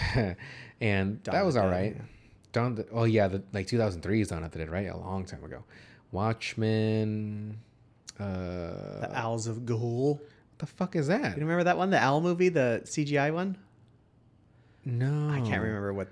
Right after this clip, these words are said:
Speaker 2: it has.
Speaker 1: You
Speaker 2: That,
Speaker 1: know what?
Speaker 2: that
Speaker 1: Maybe
Speaker 2: was
Speaker 1: I do. Maybe
Speaker 2: yeah.
Speaker 1: I do vaguely remember that.
Speaker 2: Ga-, Ga'Hoole, Ga'Hoole. I can't
Speaker 1: Sucker
Speaker 2: remember.
Speaker 1: Punch.
Speaker 2: Sucker Punch.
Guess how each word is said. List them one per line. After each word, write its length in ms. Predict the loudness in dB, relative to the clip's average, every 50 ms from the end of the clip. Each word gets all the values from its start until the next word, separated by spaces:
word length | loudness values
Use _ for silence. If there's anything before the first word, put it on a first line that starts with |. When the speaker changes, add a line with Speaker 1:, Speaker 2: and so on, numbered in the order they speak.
| -4 -2
Speaker 2:
it 120 | 2 6 8
has. 160 | 8 8 8
Speaker 1:
You 60 | 8
Speaker 2:
That, 80 | 8 8
Speaker 1:
know 60 | 8
what? 200 | 8 8 8 8
Speaker 2:
that 60 | 6
Speaker 1:
Maybe 180 | 6 6 6 6
Speaker 2:
was 80 | 6 6
Speaker 1:
I 20 |
do. 300 | 6 4 6 6 6 6
Maybe 180 | 4 4 4 4
Speaker 2:
yeah. 80 | 4 2
Speaker 1:
I 40 |
do 240 | 2 2 0 0 2
vaguely 320 | 4 4 4 4 4 4 2
remember 320 | 2 2 2 2 0 0
that. 200 | 0 -2 -2 -2
Speaker 2:
Ga-, 60 | -2 -2 -4 -6 -8 -10 -6
Ga'Hoole, 540 | -4 -4 -2 -2 -2 -2 -2 -2 -2 -2 -2
Ga'Hoole. 160 | -2 -2 -4
I 20 | -2
can't 100 | -4 -4
Speaker 1:
Sucker 380 | -2 2 2 2 4 4 2 2
Speaker 2:
remember. 120 | 2 2
Speaker 1:
Punch. 720 | 2 4 4 4 4 2 0 -2 -4 -4 -4 -6 -8 -10 -12 -12
Speaker 2:
Sucker 120 | -10 -10
Punch. 220 | -10 -10 -12 -14